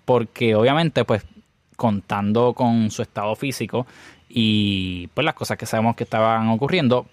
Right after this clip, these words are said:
pues, a él le conviene tener, o sea, no esforzarse de más,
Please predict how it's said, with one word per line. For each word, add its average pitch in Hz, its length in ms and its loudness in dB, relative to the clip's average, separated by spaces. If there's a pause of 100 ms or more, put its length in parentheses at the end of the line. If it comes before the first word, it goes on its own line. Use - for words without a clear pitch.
pues, 113 500 0
a 107 220 -2
él 107 120 -2
le 127 80 0
conviene 160 400 0
tener, 127 500 0
o - 40 -20
sea, 117 140 0
no 107 160 2
esforzarse 143 680 0
de 117 360 0
más, 170 400 -2